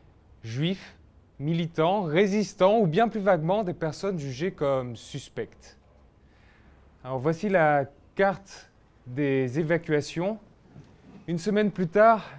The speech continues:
le quartier de la Tourette, face à la Major, de Saint-Jean, qui donne sur le Vieux-Port, et les maisons autour de l'hôtel de ville seront dynamitées par les Allemands. Quatorze hectares de la ville sont réduits en poussi-, en poussière,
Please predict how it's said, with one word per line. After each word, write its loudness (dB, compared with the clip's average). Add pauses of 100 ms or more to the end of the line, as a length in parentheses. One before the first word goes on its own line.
(140)
le 2
quartier 0
de -2
la 2
Tourette, -2
face -6
à -2
la 2
Major, -2 (680)
de -2
Saint-Jean, 0
qui -6
donne -2
sur -4
le -2
Vieux-Port, -4 (340)
et -10
les -2
maisons -2
autour -4
de -4
l'hôtel -4
de -6
ville -6 (520)
seront -4
dynamitées 0
par 0
les -2
Allemands. -2 (680)
Quatorze 6
hectares 4
de 4
la 6
ville 0
sont -4
réduits 0
en -2
poussi-, -8
en 0
poussière, -2